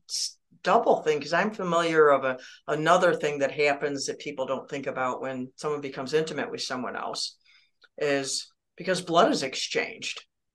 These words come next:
They become mingled in bodies when someone is intimate with someone else, like the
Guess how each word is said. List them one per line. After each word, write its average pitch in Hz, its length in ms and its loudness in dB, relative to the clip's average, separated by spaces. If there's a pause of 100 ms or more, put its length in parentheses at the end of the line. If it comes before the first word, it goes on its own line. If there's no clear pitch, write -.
(180)
They 170 220 4
become 170 680 0 (340)
mingled 151 560 6
in 143 180 0
bodies - 720 2 (520)
when 143 140 -4
someone 143 320 0
is 131 160 -2
intimate 165 420 -2
with 127 100 -6
someone 120 360 -2
else, 82 200 -2
like 143 120 0
the 151 120 0